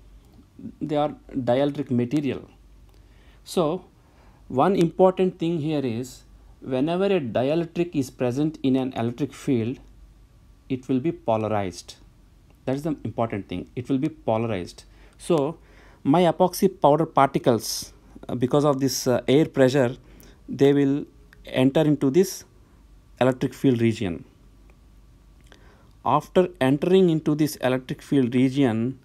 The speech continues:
because of this high electric field, my epoxy powder particles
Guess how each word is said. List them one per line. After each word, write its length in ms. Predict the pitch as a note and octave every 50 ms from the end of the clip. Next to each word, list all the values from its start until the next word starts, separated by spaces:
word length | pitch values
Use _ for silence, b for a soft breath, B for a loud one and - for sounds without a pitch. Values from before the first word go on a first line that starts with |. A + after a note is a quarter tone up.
| _ b b b b b b b b -
because 360 | B2 A#2+ - D#3+ D#3 D3+ D#3
of 200 | D#3 D3+ D3 D3
this 340 | D#3 D3 C#3 - - - - - -
high 320 | - - C#3+ D3+ E3 F3 - -
electric 400 | C#3 C#3+ C#3+ C#3+ - C#3 - -
field, 480 | - - - D3+ C3 A#2+ B2 C3 D3 b b b b b b b b
my 420 | A#2+ B2+ C#3+ D#3+ F3 F3 - C3+ - - _ -
epoxy 440 | C3+ C#3+ - D3+ D3 - - - E3 - -
powder 280 | C#3 C3 C3 C3+ C#3+
particles 760 | C#3 - - B2+ B2 B2 C#3+ C3 - B2+ A#2+ A#2+ A#2+ - -